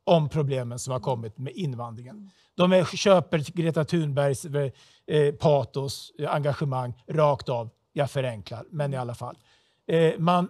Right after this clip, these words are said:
Speaker 1: man problematiserar inte fe-, feminismen till exempel. Och andra så här vänster, vänster, eh, vridna, vänsterdominerade strävanden.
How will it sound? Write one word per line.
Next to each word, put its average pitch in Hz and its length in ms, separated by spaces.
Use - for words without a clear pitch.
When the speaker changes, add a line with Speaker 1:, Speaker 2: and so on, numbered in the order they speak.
Speaker 1:
man 175 220
problematiserar 165 800
inte 143 240
fe-, 143 240
feminismen 135 640
till 127 140
exempel. 123 500
Och 170 200
andra 151 300
så 151 100
här 143 80
vänster, 135 600
vänster, 131 580
eh, 156 120
vridna, 156 640
vänsterdominerade 139 1900
strävanden. 127 1000